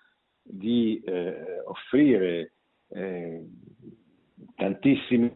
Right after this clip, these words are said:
soldi agli Stati membri, permettendo loro così di risolvere tanti problemi, ma senza che, eh,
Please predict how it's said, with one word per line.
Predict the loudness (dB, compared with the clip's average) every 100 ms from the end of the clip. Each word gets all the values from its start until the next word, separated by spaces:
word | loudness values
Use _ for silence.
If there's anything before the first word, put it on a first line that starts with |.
| 0
soldi | 4 4 4 0 -10
agli | -10 -12
Stati | -4 -4 -2
membri, | -2 -2 -2 -2 -2 0 -2 _ _ _ _ _ _ _ -12
permettendo | -10 -8 -4 0 2 2
loro | 4 2 0
così | -4 -4 -2
di | -2
risolvere | -6 -4 0 0 -2 -4 -4
tanti | -2 -4 -4 -4
problemi, | 0 0 0 -2 -2 -6 -8 _ _ _ _ _ _ -6
ma | -4 -4 -4
senza | 2 2 2 0 0
che, | 2 4 4 0
eh, | -2 -4